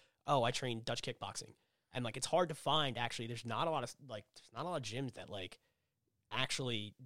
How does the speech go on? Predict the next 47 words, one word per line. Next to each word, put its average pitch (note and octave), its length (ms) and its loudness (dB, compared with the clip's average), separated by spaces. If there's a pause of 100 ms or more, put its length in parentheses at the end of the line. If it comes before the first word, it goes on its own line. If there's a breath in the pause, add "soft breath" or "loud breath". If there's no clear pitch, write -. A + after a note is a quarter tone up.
(100)
do B2 160 -4
train A2+ 460 -4 (100)
Dutch A#2 160 -4
kickboxing. A#2+ 480 -8 (540)
They B2+ 100 2
s-, - 120 -4 (180)
they C#3 100 0
say, D#3 420 6
like, C3+ 200 0
"Oh, D3 160 2
we B2+ 100 -2
do B2 160 -4
kickboxing," A#2+ 560 -6
or, A#2+ 140 0
like, A#2 100 0
I've A#2+ 100 -2
seen B2+ 180 -2
guys, A#2+ 220 4
like, A#2 220 -4
"Oh, C3 120 -4
like, B2 200 -2
oh, C#3 200 4
I'm B2 80 2
a - 20 -4
Dutch B2+ 160 0
kickboxer," A#2 480 -4
and, G#2+ 100 -4
like, G2+ 160 -6 (400)
they B2+ 80 0
don't D#3 160 4
use E3 160 0
the C3+ 60 -6
guard. C3 580 2 (800)
Uh, G#2 300 -2 (340)
their B2 100 -4
technique B2+ 460 -6
is, A2+ 160 -4
like, G#2+ 160 -6 (580)
sloppy. A#2 600 2
Also, C#3 240 2
the B2 100 -2
gym B2 240 -2
that C3 120 -4
they B2+ 80 -4
fight A#2+ 260 -2
in, B2+ 160 -2
like, A2+ 240 -4